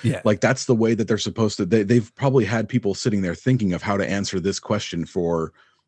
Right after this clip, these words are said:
Speaker 2: weeks,
Speaker 1: Mm.
Speaker 2: you know? And you can paraphrase that answer, but, like,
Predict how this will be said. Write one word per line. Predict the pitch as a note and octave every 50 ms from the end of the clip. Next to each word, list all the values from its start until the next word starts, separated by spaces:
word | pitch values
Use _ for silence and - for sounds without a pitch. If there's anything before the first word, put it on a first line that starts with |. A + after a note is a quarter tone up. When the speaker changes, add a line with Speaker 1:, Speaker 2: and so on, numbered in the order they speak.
| _ _
Speaker 2:
weeks, | D#2+ D2+ F#3 G2+ B2 D#3 - - - - - - - C#3+
Speaker 1:
Mm. | A#2+ A2+ G#2 G2+ - _ _ _
Speaker 2:
you | - C3+ C3
know? | B2+ C3 C#3+ F#3+ - - - _ _ _ _ _ -
And | B2+ A#2 A2+ A2+ A2 A2 G#2+ - - _ _ _ _ _ _ _ _ _ _ _
you | C3+ C3 D3 C#3+
can | - C#3+ A2+
paraphrase | - - D3 C#3 F#3+ D#3+ A#2+ - - G#2+ G2 F#2+ E2+ D#2
that | G2 F#2 F2+ F2+
answer, | F#2 F#2 F#2 - G#2+
but, | F2 C#3 C3
like, | C3+ C3 A#2 G#2+ - -